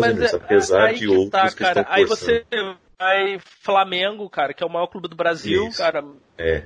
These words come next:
Speaker 2: vai lá, vai lá junto com o Bolsonaro, sabe? Pô, a
Speaker 1: Já voltou os treinos.
Speaker 2: com o Vasco também,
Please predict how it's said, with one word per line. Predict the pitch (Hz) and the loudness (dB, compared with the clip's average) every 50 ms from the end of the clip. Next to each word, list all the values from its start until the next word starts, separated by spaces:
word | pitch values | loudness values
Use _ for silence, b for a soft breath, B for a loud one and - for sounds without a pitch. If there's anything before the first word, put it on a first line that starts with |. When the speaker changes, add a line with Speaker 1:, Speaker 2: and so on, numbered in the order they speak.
| - | -10
Speaker 2:
vai | - - 190 185 185 | -4 0 2 2 4
lá, | 180 170 - - | 2 0 -2 -4
vai | 160 147 156 175 175 180 175 | -8 0 2 4 4 4 4
lá | 170 165 165 175 185 185 | 2 2 2 2 2 0
junto | 175 165 180 170 - _ - | -2 -6 -16 -18 -18 _ -18
com | - 180 | -18 -14
o | 165 | -12
Bolsonaro, | 165 175 - - 185 175 165 156 156 160 175 180 180 180 175 | -12 -12 -8 -6 -6 -4 -2 0 0 2 0 0 -2 -4 -8
sabe? | - - 190 170 156 135 123 127 127 123 123 _ _ _ _ | -6 -4 -2 -2 -2 -2 -4 -8 -12 -12 -14 _ _ _ _
Pô, | - 170 170 151 | -10 -6 -4 -2
a | 139 135 139 139 135 131 131 131 127 127 127 123 123 123 123 123 _ _ _ _ - - - - - _ _ _ | -2 0 0 -2 -2 -4 -4 -4 -2 -2 -2 -2 -4 -6 -10 -14 _ _ _ _ -20 -20 -20 -20 -20 _ _ _
Speaker 1:
Já | - - 92 85 | -8 -2 -2 0
voltou | 80 87 87 87 - 92 | 4 4 4 4 2 -2
os | 98 98 | -4 -2
treinos. | - - 95 90 82 165 | -2 -4 -4 -4 -2 -4
Speaker 2:
com | 165 160 | -4 -2
o | |
Vasco | 139 151 151 160 175 185 - - - | 2 2 4 4 4 2 0 -4 -4
também, | 175 160 156 151 160 180 190 208 233 | -6 -4 -4 -4 -4 -4 -4 -4 -6